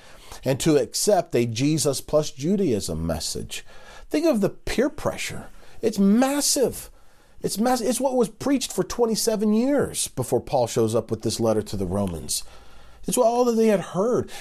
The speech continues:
And so now they're supposed to reject this Jesus plus Judaism and embrace this Jesus plus nothing. There's gonna be great persecution. There's gonna be great, um, opposition, because Paul is basically saying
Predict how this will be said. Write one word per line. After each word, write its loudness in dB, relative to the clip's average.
And -2
so 2
now 4
they're 0
supposed -2
to -2
reject 0
this -2
Jesus 0
plus -2
Judaism 2
and 2
embrace 2
this -4
Jesus 0
plus -2
nothing. 2
There's 0
gonna 2
be 0
great 0
persecution. 0
There's -2
gonna 0
be 0
great, 0
um, 2
opposition, 0
because 2
Paul 0
is 0
basically 0
saying 0